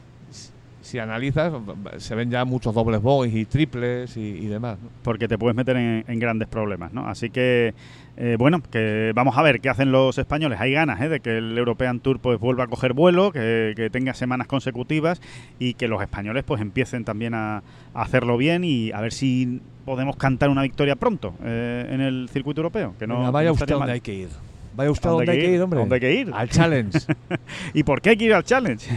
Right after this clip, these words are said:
Speaker 2: <laughs> Sí, bueno, vamos al, al Challenge porque ha sido espectacular el inicio, ¿eh? En, en, en Mangaung
Speaker 1: ¿Qué hace-, qué hacemos en Beijing,
Speaker 2: Man-,
Speaker 1: Alejandro?
Speaker 2: habría que estar en Mangaung Open ahora mismo, en Bloemfontein.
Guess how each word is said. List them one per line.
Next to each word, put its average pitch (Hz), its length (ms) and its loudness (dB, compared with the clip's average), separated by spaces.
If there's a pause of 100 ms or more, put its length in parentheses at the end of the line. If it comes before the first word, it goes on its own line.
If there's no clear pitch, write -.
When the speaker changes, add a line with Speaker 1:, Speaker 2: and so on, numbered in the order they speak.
Speaker 2:
<laughs> 120 160 0
Sí, 143 200 4
bueno, 120 220 2
vamos 127 220 2
al, 143 200 2 (200)
al 135 100 -2
Challenge 156 160 4
porque 147 120 6
ha - 40 2
sido 123 580 4
espectacular 131 680 4
el 123 100 0
inicio, 135 380 2
¿eh? 156 260 -2
En, 113 320 -2 (420)
en, 123 460 4
en 131 300 2
Mangaung 135 480 2 (260)
Speaker 1:
¿Qué 233 80 2
hace-, 208 100 0
qué 208 80 2
hacemos 214 280 6
en 131 100 6
Beijing, 113 460 0
Speaker 2:
Man-, 139 220 0
Speaker 1:
Alejandro? 123 260 0
Speaker 2:
habría 147 180 4
que 160 60 2
estar 170 200 2
en 160 120 0
Mangaung 135 460 0
Open 127 360 2
ahora 131 200 0
mismo, 113 340 -4
en 127 180 -2
Bloemfontein. 135 800 4